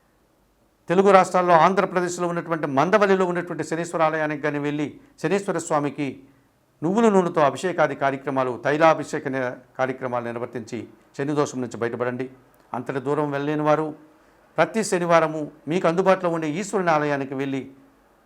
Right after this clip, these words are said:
శివాలయంలో ఉన్నటువంటి శివలింగానికి పాలాభిషేకం నిర్వర్తి-, నిర్వర్తించండి. బిల్వాష్టకం చదువుకోండి. గోవులకు కానీ, వయోవృద్ధులకు కానీ ఆహార పానీయాలు అందించండి.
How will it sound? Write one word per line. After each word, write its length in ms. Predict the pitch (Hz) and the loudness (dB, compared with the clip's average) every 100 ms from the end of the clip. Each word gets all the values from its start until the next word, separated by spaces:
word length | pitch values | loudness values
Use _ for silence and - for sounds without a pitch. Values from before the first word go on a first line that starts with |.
| _ _ _ _ _ _ _ _ _ _ _ _ | _ _ _ _ _ _ _ _ _ _ _ _
శివాలయంలో 520 | - 185 214 208 190 180 | -2 10 10 10 6 4
ఉన్నటువంటి 600 | 175 147 160 151 135 - _ _ _ _ - | 2 0 -2 -2 -6 -8 _ _ _ _ -10
శివలింగానికి 640 | - 175 214 180 160 151 143 | -2 2 2 4 2 2 0
పాలాభిషేకం 640 | 127 147 156 - 147 131 | 2 4 2 0 -6 -4
నిర్వర్తి-, 480 | 123 127 131 127 - 131 | -4 -4 -6 -10 -10 -8
నిర్వర్తించండి. 680 | 127 139 147 135 147 151 151 _ _ - | -6 -6 -6 -8 -8 -8 -12 _ _ -10
బిల్వాష్టకం 540 | 120 135 147 - 151 | -4 2 2 2 -6
చదువుకోండి. 560 | 139 147 139 147 143 143 _ _ _ - | -4 -6 -6 -6 -8 -12 _ _ _ -10
గోవులకు 340 | 120 151 151 147 | -2 0 0 -2
కానీ, 240 | 135 135 | -2 -2
వయోవృద్ధులకు 600 | 117 131 147 135 135 131 | -2 -2 -2 -4 -6 -6
కానీ 200 | 131 123 | -4 -4
ఆహార 300 | 113 135 135 | -2 0 -2
పానీయాలు 380 | 135 123 117 110 | -4 -6 -4 -6
అందించండి. 440 | 104 104 95 92 | -6 -10 -10 -10